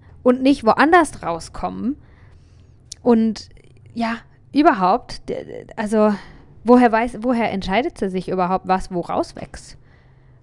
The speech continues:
Ah, jetzt mache ich einfach mal hier ein Blatt und hier eine Blüte und hier eine Blüte und hier noch ein Blatt. Das, das ist doch, äh, woher weiß sie das? Wer steuert das? Ja,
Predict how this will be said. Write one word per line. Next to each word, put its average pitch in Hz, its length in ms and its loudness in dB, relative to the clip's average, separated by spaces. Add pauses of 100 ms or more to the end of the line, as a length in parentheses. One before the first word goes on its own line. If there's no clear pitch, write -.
(120)
Ah, 415 280 2
jetzt 220 160 -2
mache 202 200 -2
ich 196 80 -6
einfach 196 200 -6
mal 196 140 -2
hier 277 160 0
ein 294 120 -4
Blatt 294 440 2 (200)
und 196 200 -2
hier 262 160 2
eine 277 120 0
Blüte 294 640 0 (320)
und 202 200 -2
hier 254 100 2
eine 302 140 0
Blüte 285 720 0 (140)
und 202 180 -2
hier 247 140 2
noch 285 120 0
ein 277 140 -4
Blatt. - 460 -2 (480)
Das, - 220 -8
das - 240 -12
ist 190 180 -8
doch, 190 140 -4 (480)
äh, - 420 -10 (400)
woher 262 300 2
weiß 320 220 2
sie 392 100 0
das? - 340 -6 (380)
Wer 240 200 2
steuert 392 460 0
das? - 340 -10 (2500)
Ja, 202 380 0